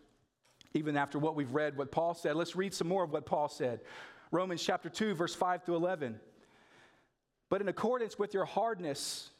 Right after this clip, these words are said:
in your impenitent heart, you are treasuring up for yourself wrath in the day of wrath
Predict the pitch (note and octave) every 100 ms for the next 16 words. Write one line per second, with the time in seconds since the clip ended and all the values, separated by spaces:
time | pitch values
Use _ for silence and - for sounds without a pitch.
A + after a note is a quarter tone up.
0 | - F3 F3+ F#3 E3 D3 - - - D#3
1 | - G#3+ G3+ F#3 D3 G#3 E3 C#3 - -
2 | _ _ - F3 A3+ F#3 - A3+ A#3 G3
3 | F#3 G3+ - G3 F3+ - F#3 D#3+ C3+ D#3+
4 | G3 C3+ - D3 C#3+ C#3+ D#3+ D3+ C3+ D#3+
5 | D#3+ D3 -